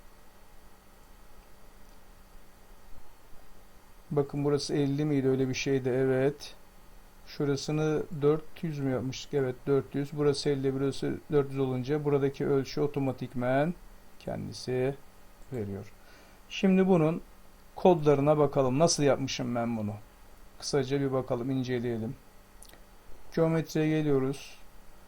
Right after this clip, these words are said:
Bakın çalıştırmayı buradan yapıyoruz. Parametrik taslak çalıştırı. Yani daha önceden kaydettiğimizi.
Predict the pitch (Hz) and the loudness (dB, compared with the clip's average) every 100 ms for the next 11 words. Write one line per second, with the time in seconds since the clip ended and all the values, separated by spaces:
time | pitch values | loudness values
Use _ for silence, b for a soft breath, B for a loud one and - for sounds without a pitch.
0 | - 156 151 139 156 160 - 175 180 180 | -6 -4 -2 0 0 0 0 0 2 4
1 | 170 160 160 139 135 123 113 151 147 151 | 4 4 4 4 0 -4 -2 2 2 2
2 | 156 - 139 - 147 - 131 117 135 135 | 0 2 2 2 -2 0 -4 -4 -2 2
3 | 143 143 139 139 143 147 147 147 147 151 | 4 4 2 4 4 4 2 2 4 6
4 | 147 139 - 127 120 117 117 | 6 4 0 -4 -2 -2 -4